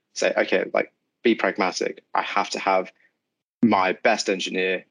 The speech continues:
solve my most complex challenge, or the mo-, the, the one that they, their skill set matches up to the best." Um, and I,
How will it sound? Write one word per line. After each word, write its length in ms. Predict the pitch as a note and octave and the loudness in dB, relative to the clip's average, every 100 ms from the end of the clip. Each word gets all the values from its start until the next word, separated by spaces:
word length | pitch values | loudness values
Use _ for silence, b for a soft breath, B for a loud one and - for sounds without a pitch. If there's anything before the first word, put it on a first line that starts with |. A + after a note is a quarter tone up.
| _ | _
solve 380 | - G2 F#2 E2+ | -2 -2 -2 -6
my 180 | G2+ F2+ | -4 -2
most 260 | F#2+ F2+ - | -2 -2 -2
complex 360 | G2 - - | -4 -6 -6
challenge, 400 | - - - - B B B - | -2 -2 -4 -14 B B B -2
or 160 | F#2+ | 0
the 80 | F2+ | 2
mo-, 160 | F#2+ F#2 - - | 0 0 -4 0
the, 320 | A2 F2+ F2 _ | 2 2 0 _
the 80 | A2 | 0
one 180 | F#2+ F#2 | 2 0
that 120 | - | 0
they, 280 | G2 F#2 - | 2 2 0
their 140 | G#2 F#2 | 0 0
skill 240 | - G#2+ | 0 -2
set 160 | - - | -2 -4
matches 320 | - - - | -4 -4 -4
up 120 | - | -4
to 220 | - - - b b _ | -4 -4 -6 b b _
the 80 | - | -2
best." 400 | - - - - _ b b - | -2 -2 -6 -8 _ b b 0
Um, 400 | G#2 G#2 G2 F#2+ _ _ - | 4 4 2 -4 _ _ -2
and 100 | |
I, 80 | A2 | 0